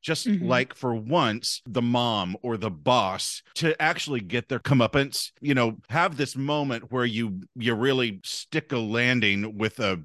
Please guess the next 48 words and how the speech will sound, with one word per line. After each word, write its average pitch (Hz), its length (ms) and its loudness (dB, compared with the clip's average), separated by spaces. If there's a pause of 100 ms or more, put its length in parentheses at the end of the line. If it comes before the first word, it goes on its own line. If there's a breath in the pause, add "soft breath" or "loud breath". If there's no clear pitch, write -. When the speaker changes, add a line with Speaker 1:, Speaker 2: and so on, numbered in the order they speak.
(160)
Speaker 1:
get 120 140 0
out 117 140 4
of 110 80 2
my 104 160 4
life 107 360 0
sort 104 280 -2
of 90 120 -4
thing. 87 460 -2
And 104 400 0
Speaker 2:
Right. 165 400 2 (200)
Speaker 1:
yeah, 185 300 4
this 135 200 -2
character 135 340 -2
needs 117 300 -4
to 117 140 -8
grow, 117 440 2
but 98 280 -2 (100)
do 110 180 -6
they 120 140 2
always 147 280 0
have 147 180 -4
to 143 80 -6
be 131 420 -2 (100)
so 143 220 -4
wilty 113 520 -4
at 151 120 -6
the 151 80 -6
beginning? 151 420 -4 (460)
And 151 80 4
I 180 40 4
think 240 200 -2
that's 240 220 0
why 123 360 2 (120)
I 131 120 2
liked 131 580 -2
the 120 80 -8
protagonist 120 540 -2
in 113 100 -8
Shara 101 380 0
Wheeler, 95 480 -4
because 117 360 0
she 143 220 0
was 131 220 0
already 117 360 0
a 95 80 -2
strong 95 580 -2 (400)
individual. 92 720 -2
Speaker 2:
Mm. 180 300 -4